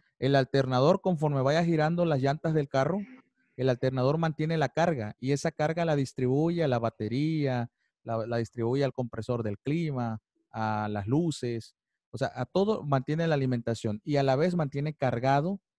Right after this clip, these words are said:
a la batería. Pero tiene que haber un giro. O sea, se puede, hay alternadores pequeños, sí los hay. Hay alternadores pequeños. El problema es de que para mantener al alternador,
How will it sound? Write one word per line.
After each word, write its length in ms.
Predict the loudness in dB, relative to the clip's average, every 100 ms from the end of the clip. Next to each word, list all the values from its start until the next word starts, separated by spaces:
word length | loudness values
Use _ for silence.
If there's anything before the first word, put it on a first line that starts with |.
| -6
a 100 | -4
la 120 | 0
batería. 540 | -2 -2 -2 0 -2 _ _ _ _ _ -20 -2
Pero 160 | 2 2
tiene 260 | 2 0
que 100 | 2
haber 180 | 2 4
un 100 | 0
giro. 340 | 0 0 2 0
O 60 |
sea, 140 | -2 0
se 180 | -2
puede, 340 | -2 0 0 2
hay 200 | 2 4
alternadores 580 | 2 2 0 2 2 0
pequeños, 440 | -2 -4 -2 -2 -2
sí 100 | 2
los 160 | 2
hay. 200 | 2 -2 _ _ _ _ _ _ _ _ _
Hay 120 | -2 -2
alternadores 460 | -2 -2 -2 -2
pequeños. 420 | -4 -4 -2 -2 0
El 160 | -2
problema 340 | 2 2 4 4
es 60 |
de 80 | 2
que 120 | 0
para 240 | 0 2 4
mantener 460 | 2 0 0 0
al 140 | 2 0
alternador, 680 | 0 -2 0 0 2 2